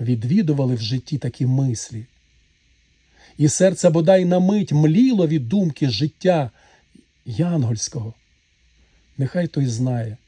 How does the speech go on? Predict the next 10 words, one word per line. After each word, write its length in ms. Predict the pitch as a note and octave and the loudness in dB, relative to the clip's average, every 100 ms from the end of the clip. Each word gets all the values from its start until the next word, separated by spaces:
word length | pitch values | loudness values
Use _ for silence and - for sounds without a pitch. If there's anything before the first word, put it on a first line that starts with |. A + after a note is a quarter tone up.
| _ _ _ _ _ | _ _ _ _ _
що 200 | - - | -10 -8
це 200 | - F3+ | -6 -6
думки 360 | C#3+ C3 - B2+ | -2 -4 -2 -4
були 220 | A#2+ B2 | -4 -4
від 180 | B2+ A2+ | -4 -4
Бога. 420 | G#2+ A#2+ A2+ - _ _ _ _ _ _ - | -4 -6 -8 -14 _ _ _ _ _ _ -12
Це 220 | - D#3 | -2 2
дороговказ, 960 | C#3 D3 C3+ B2+ - B2+ A2+ - - _ _ _ _ - | 4 4 2 -4 -4 -4 -4 -8 -16 _ _ _ _ -8
це 180 | - | -4
покликання. 720 | C#3+ B2+ C3 B2 A#2+ B2 A2+ | -4 -4 -4 -4 -4 -8 -10